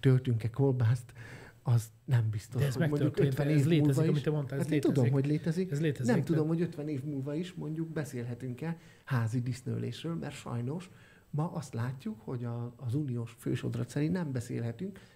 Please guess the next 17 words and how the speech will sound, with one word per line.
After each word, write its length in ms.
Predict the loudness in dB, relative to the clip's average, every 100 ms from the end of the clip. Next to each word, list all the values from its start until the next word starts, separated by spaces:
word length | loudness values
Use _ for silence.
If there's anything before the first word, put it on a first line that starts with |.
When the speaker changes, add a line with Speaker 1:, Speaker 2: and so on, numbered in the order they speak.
| -8
Speaker 1:
mert 180 | -4 -4
ők 160 | -4
inkább 420 | -6 -6 -6 -6 -6
a, 240 | -6 -8 -14 -20 -10
a 200 | -6 -6 -8 -16 -14 -14 -12
usa-ból 540 | -8 -4 -2 0 0 -2
vagy 120 | -6
a 60 |
Kínából 460 | -8 -6 -6 -6 -6
ide, 300 | -4 -6 -8 -14 -20 _
ö, 100 | -2
hozott, 540 | -2 0 0 0 0 0
ö, 120 | 2 0 -6 -12
sertéshúst 720 | -4 -2 -2 -4 -4 -6 -6
akarják 440 | -4 -2 0 -2
etetni 500 | -4 -6 -6 -6 -8 -8 -20 -20
a 60 | -16